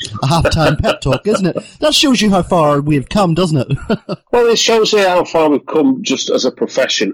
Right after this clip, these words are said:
Speaker 2: I mean, I know we're gonna touch on Mendy, and he was three hours late. Now, whether he drove up from London or whatever, I'm not sure. But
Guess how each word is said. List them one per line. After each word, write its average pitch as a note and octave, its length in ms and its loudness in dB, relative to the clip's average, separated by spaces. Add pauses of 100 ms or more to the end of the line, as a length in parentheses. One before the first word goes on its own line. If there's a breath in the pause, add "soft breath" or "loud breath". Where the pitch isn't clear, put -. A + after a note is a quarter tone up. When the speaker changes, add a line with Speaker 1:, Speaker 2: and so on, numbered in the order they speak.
Speaker 2:
I G2+ 40 -2
mean, G2+ 320 0
I G#2+ 60 0
know C#3 160 2
we're C3+ 80 -2
gonna A2+ 180 0
touch - 300 -6
on F#2+ 180 -2
Mendy, G2+ 440 0 (500 loud breath)
and F2+ 340 0
he F#2 120 2
was F#2 140 -4
three G#2+ 220 -2
hours G2 300 0
late. E2+ 460 0
Now, F2 120 0
whether F#2+ 240 0
he F2+ 100 0
drove F2 280 0
up - 160 -4
from F2+ 120 -6
London G2 440 0
or F#2 80 2
whatever, F2 480 -2
I'm D2 240 0
not F2+ 180 0
sure. F2+ 520 0 (400 soft breath)
But A#2+ 240 2